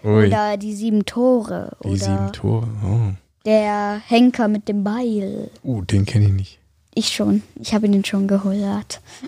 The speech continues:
Speaker 1: Ah, hast du schon gehört, der Karpatenhund? Die ist auch sehr spannend.
Speaker 2: Nein, hab ich
Speaker 1: Nee,
Speaker 2: noch nicht
Speaker 1: kann ich
Speaker 2: gehört.
Speaker 1: empfehlen.
Speaker 2: Ich werd
Speaker 1: Alles
Speaker 2: mal
Speaker 1: klar.
Speaker 2: angucken.
Speaker 1: Dann hören wir uns
Speaker 2: Okay.
Speaker 1: jetzt mal eine an. Also, deshalb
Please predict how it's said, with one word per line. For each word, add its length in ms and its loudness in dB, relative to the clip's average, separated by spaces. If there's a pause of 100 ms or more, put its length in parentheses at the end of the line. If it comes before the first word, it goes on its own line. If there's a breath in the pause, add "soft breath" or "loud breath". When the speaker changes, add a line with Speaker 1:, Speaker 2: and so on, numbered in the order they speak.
(180)
Speaker 1:
Ah, 320 4
hast 200 4
du 60 2
schon 200 4
gehört, 360 4
der 80 2
Karpatenhund? 1040 0 (840)
Die 60 -20
ist 120 -14
auch 120 0
sehr 220 0
spannend. 440 -2 (100)
Speaker 2:
Nein, 520 -2
hab 140 -6
ich 60 -4
Speaker 1:
Nee, 100 2
Speaker 2:
noch 80 0
nicht 280 -12
Speaker 1:
kann 100 0
ich 60 2
Speaker 2:
gehört. 140 4
Speaker 1:
empfehlen. 280 2 (1080 soft breath)
Speaker 2:
Ich 120 -10
werd 140 -2
Speaker 1:
Alles 120 2
Speaker 2:
mal 80 2
Speaker 1:
klar. 120 6
Speaker 2:
angucken. 540 -4 (180)
Speaker 1:
Dann 300 0 (320 soft breath)
hören 120 2
wir 100 4
uns 160 2
Speaker 2:
Okay. 100 2
Speaker 1:
jetzt 100 -6
mal 120 2
eine 100 0
an. 180 0 (320)
Also, 300 2 (260)
deshalb 460 0